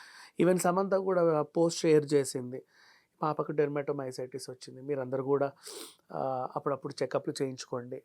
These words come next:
myositis బారిన పడ్డ వాళ్ళు, in case ఒకవేళ myositis వచ్చిందని తెలిస్తే,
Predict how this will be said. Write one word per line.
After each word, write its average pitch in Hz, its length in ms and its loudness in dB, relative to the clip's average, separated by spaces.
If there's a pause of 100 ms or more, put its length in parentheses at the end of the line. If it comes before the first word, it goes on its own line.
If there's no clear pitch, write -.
myositis 139 480 -6
బారిన 131 320 -2
పడ్డ 131 300 -2
వాళ్ళు, 131 440 2 (380)
in 147 120 0
case 175 260 4
ఒకవేళ 160 220 2
myositis 139 540 -6
వచ్చిందని 139 400 -10
తెలిస్తే, 131 680 2